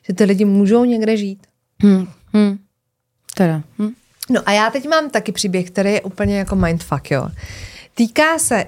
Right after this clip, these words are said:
Speaker 1: Susan Cabot, což je herečka, která, to jsem si taky jako říkala, tebe, proč, proč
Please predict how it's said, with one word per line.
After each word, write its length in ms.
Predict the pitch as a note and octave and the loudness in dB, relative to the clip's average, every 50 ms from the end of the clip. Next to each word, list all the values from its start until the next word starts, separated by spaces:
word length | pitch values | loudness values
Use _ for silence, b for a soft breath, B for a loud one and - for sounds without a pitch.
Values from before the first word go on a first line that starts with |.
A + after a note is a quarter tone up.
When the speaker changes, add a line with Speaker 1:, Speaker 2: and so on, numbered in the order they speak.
| - | -4
Speaker 1:
Susan 420 | - - - B3 A#3+ C#4 D4 C4+ B3 | -4 0 2 2 2 2 0 0 0
Cabot, 380 | - F#3+ E3 - C#3 B2 - | -2 -2 -2 0 -4 -6 -6
což 400 | - - - - - G#3 G3 - | -12 -12 -6 -2 -2 0 0 2
je 360 | A#3+ A#3+ A3+ A3 G#3+ G#3+ G#3+ - _ _ _ _ _ | 2 2 2 2 0 -2 -4 -8 _ _ _ _ _
herečka, 880 | - - G#3+ G#3+ G3+ G3+ F#3+ - - - - D#3+ C#3+ C#3 D#3+ F3 A3+ A#3+ _ _ _ _ _ _ _ _ _ _ _ _ _ _ _ _ _ _ _ _ _ | -4 2 2 4 4 2 0 -4 -8 -6 -6 -6 -4 -4 -6 -8 -12 -14 _ _ _ _ _ _ _ _ _ _ _ _ _ _ _ _ _ _ _ _ _
která, 520 | _ - - - B3 A3+ A3+ A3 A3 G#3+ - | _ -20 -4 0 2 2 4 2 2 0 -2
to 180 | - - G#3 | -4 -6 -4
jsem 200 | F#3 A3 A3 G#3+ | -2 0 0 0
si 100 | G3+ A3+ | -2 -2
taky 260 | G#3+ A3 G3 - - | -2 -4 -4 -4 -6
jako 160 | C4 B3+ - E3+ | -10 -8 -8 -10
říkala, 340 | - E3 D#3+ - D#3+ D#3 | -10 -10 -10 -8 -8 -8
tebe, 220 | D#3 - D#3+ D#3+ D#3+ D#3 - | -8 -8 -8 -8 -8 -10 -8
proč, 240 | - F3+ E3 - - | -8 -8 -6 -8 -10
proč 280 | _ - G#3+ G3+ - | _ -4 -4 -4 -4